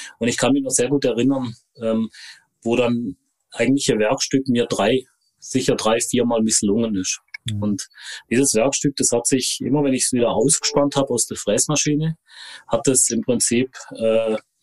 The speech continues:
Speaker 1: sich verbogen. Und ich hab gedacht, das scheißt mich jetzt so an. Ich hab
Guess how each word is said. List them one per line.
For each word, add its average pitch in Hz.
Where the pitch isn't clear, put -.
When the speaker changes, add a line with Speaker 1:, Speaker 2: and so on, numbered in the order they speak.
Speaker 1:
sich -
verbogen. 107
Und 107
ich 98
hab 135
gedacht, -
das 135
scheißt 110
mich 147
jetzt -
so 127
an. 226
Ich -
hab -